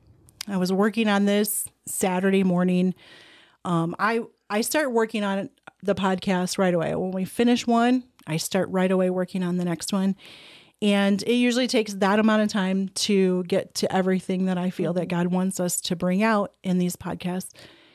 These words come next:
Speaker 1: And I'm finishing it up on Saturday. And <laughs> I could hear Tom in the kitchen,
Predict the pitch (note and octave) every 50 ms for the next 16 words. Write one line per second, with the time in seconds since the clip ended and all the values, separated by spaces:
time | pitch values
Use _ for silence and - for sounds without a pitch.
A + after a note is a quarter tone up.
0 | _ _ _ _ _ _ _ _ - A#3 B3 B3 B3+ B3+ B3 B3 - - C#4+ D4
1 | D#4+ F4 - - E4+ D#4 C#4 B3 A3+ A3+ - A3+ G#3 G3+ G3 F#3+ - - G#3 G3
2 | G3 F#3+ F#3+ F3+ F3+ F3 F3 F3 F3+ - _ _ _ _ _ _ _ _ _ _
3 | _ _ _ _ _ _ _ _ _ _ _ _ _ _ _ _ _ _ _ _
4 | _ _ _ _ _ _ _ _ _ _ _ _ _ _ _ - - _ _ -
5 | G#3+ G#3 G#3 G3+ G3 G3 G3 F#3+ - - - _ _ _ _ _ _ - - E3
6 | F3 F3+ F3+ F#3+ A3 G3 - _ _ _ _ - - - - - - - - -
7 | - - - - - A#3 B3+ C4+ C4 C#4 D4+ E4+ D#4+ - B3 B3+ B3 B3 A#3 A3
8 | G3+ F#3+ - - G3+ G3 - - - - - G#3+ G3+